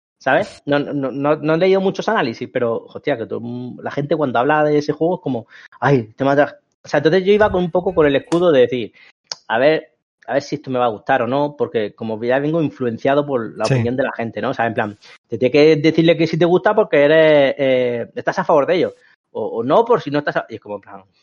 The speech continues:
Speaker 1: Dios, quería quitarme eso de la cabeza, ¿no? Entonces, ¿qué pasa? Con el tema este de los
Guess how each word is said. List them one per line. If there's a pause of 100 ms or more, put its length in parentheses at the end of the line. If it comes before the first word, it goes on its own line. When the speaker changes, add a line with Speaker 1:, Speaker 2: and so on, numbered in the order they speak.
(340)
Speaker 1:
Dios,
quería
quitarme
eso
de
la
cabeza,
¿no?
Entonces,
¿qué
pasa?
Con
el
tema
este
de
los